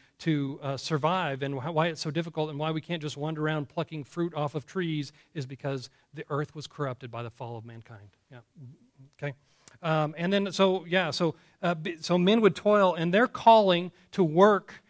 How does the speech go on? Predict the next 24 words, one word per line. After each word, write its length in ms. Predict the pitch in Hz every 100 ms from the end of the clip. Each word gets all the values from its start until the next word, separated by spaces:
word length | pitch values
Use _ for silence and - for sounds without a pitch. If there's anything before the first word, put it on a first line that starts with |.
| _
that, 260 | 170 180 165
that 160 | 165
God 200 | 160 175
had 100 | 190
given 360 | 165 185 185 180
to, 460 | - 175 170 165 -
to 180 | - 175
Adam 360 | 160 175 190 165
in 100 | 156
Genesis 380 | 175 180 165 -
chapter 260 | 220 196
two, 280 | - 175 147 - _
now 220 | 175 180
their 140 | 185 175
calling 340 | - 175 165
was 140 | 147 123
gonna 160 | 143
come 200 | 135 151
through 160 | 143 135
pain 460 | - 156 156 156 147 _ -
and 100 | 135
sorrow 380 | 147 131 127
and 120 | 131 117
suffering, 440 | - 123 - 110